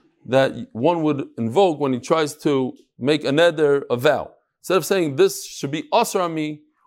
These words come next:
or, "This should be like a carbon," he doesn't say, he doesn't use those words.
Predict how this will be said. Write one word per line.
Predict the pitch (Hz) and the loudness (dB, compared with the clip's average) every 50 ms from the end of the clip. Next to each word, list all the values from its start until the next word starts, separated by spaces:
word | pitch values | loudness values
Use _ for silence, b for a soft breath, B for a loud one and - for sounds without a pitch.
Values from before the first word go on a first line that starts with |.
| _ - | _ -4
or, | 135 143 143 135 | 0 2 2 2
"This | 131 185 180 | 2 -2 -2
should | - 165 147 | -4 -6 -6
be | 160 180 151 | -4 -6 -2
like | 147 165 185 196 - - - | 0 0 0 0 -2 -4 -4
a | 175 175 175 | 0 0 0
carbon," | 170 - - - 202 247 226 190 165 170 165 165 170 180 180 _ _ _ _ _ _ _ _ _ _ _ _ _ _ _ _ _ _ _ _ _ _ _ _ _ - | -2 -4 -2 0 0 2 2 0 0 -2 -2 -2 -4 -8 -14 _ _ _ _ _ _ _ _ _ _ _ _ _ _ _ _ _ _ _ _ _ _ _ _ _ -4
he | 131 | 0
doesn't | 143 190 175 160 156 | 2 2 2 0 -2
say, | - - 156 147 139 135 | -4 -2 0 0 -2 -2
he | - 139 143 | -6 -8 -4
doesn't | 139 170 170 156 165 | -2 -2 -2 -2 -2
use | 160 147 139 | -4 -4 -2
those | 131 117 104 120 | -2 -4 -2 0
words. | 143 190 214 208 202 190 160 - | 2 2 4 4 2 0 -4 -8